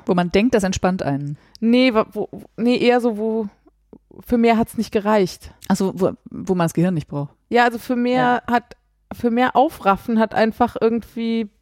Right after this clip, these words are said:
Speaker 2: die Kapazität nicht gereicht. Und so das Handy rausnehmen und so ein Dattelspiel spielen, das
Speaker 1: Hm.
Speaker 2: geht halt dann mal grad noch eben so. Und dann aber auch nur eine Stunde und dann, ja, so. Ähm,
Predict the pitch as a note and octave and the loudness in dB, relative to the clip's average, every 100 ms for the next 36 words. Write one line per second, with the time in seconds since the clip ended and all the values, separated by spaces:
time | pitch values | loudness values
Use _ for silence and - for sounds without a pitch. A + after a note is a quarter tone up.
0 | _ - B3 A#3 A#3 B3 B3+ B3 F3+ - | _ -2 -2 0 -4 -2 -2 0 -4 -4
1 | F3+ E3 F#3 - G#3 A3+ - B3 C4+ A3+ | 0 2 2 -2 -2 -4 0 0 2 2
2 | A3 A#3 A#3 A3 G#3+ G#3 A3+ A3+ A3+ A3+ | 2 0 0 -2 -2 -2 0 2 2 0
3 | - E3+ - F3+ F#3 G3+ G3+ F3+ G#3+ G3+ | -2 -6 -4 -6 -4 -2 -2 -2 2 2
4 | F3 E3+ F3 E3+ D#3+ - F3+ - E3+ F3 | 2 0 0 0 -2 -2 -6 -4 -4 -4
5 | E3 G3+ A#3+ - - - - _ _ _ | -2 -2 -2 -6 -20 -20 -20 _ _ _
6 | G3 G#3 G#3 G#3 F#3+ G#3 G3+ - - A3+ | -4 2 4 4 4 4 2 0 0 0
7 | B3 A3+ G3+ G3 F#3+ F#3 F#3 - _ _ | 2 0 0 0 0 0 -4 -6 _ _
8 | _ E3+ D#3+ - - - - _ E3+ E3 | _ 2 2 -2 -18 -20 -20 _ 0 0
9 | D3 - - _ - G#3+ G#3+ G#3+ G#3+ | 0 -10 -20 _ 0 2 4 2 -2